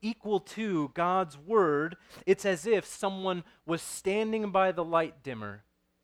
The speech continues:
and gradually pushing the dimmer down. And what was once clear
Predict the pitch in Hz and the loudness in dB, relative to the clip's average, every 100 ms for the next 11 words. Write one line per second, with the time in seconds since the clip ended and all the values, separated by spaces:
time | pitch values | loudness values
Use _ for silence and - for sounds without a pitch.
0 | _ _ _ _ 127 123 113 135 147 160 | _ _ _ _ -12 -12 -8 -4 -2 -4
1 | 147 160 156 151 160 151 _ _ _ _ | -8 -10 -6 -6 -8 -14 _ _ _ _
2 | _ _ _ _ _ _ _ _ _ _ | _ _ _ _ _ _ _ _ _ _
3 | _ _ _ _ _ _ _ _ _ 156 | _ _ _ _ _ _ _ _ _ -12
4 | - 165 156 156 156 _ _ 131 127 123 | -12 -14 -14 -14 -18 _ _ -18 -12 -10
5 | 117 104 101 90 87 87 _ _ _ _ | -10 -10 -14 -14 -18 -20 _ _ _ _
6 | _ _ _ _ _ _ - 156 180 185 | _ _ _ _ _ _ -12 -4 0 0
7 | 190 185 147 185 190 - - - 208 240 | 2 -2 0 0 0 -2 -10 -2 0 2
8 | 254 | 0